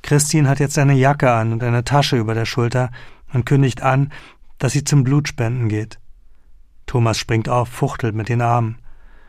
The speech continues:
Das Chaos da draußen sei zu groß, das Risiko, sich in eine dreckige Nadel mit irgendetwas anzustecken. Sie müssten erst mal klären, wie sie sich als Familie verhalten. Ob sie hier bleiben oder die Stadt verlassen.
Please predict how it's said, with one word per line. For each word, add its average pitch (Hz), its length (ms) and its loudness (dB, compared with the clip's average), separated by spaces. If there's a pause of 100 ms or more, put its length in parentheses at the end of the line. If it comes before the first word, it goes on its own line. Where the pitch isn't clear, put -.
(140)
Das - 200 -2
Chaos 143 380 2
da 135 80 0
draußen 127 340 0
sei 120 120 2
zu 123 160 -2
groß, 143 300 0
das - 260 -4
Risiko, 139 400 0
sich 123 160 -4
in 131 80 -2
eine 127 180 0
dreckige 127 460 0
Nadel 117 320 2
mit 123 180 0
irgendetwas 135 480 0
anzustecken. 135 720 -2 (420)
Sie - 140 0
müssten 143 280 4
erst 123 200 -4
mal 131 100 0
klären, 143 480 2 (280)
wie - 100 -6
sie 113 120 -2
sich 131 140 -4
als 135 120 -4
Familie 143 500 4
verhalten. 104 520 -4 (840)
Ob - 120 -4
sie 135 440 0
hier 175 220 4
bleiben 113 400 -2
oder 113 140 -4
die 113 60 -6
Stadt 170 300 0
verlassen. 110 480 0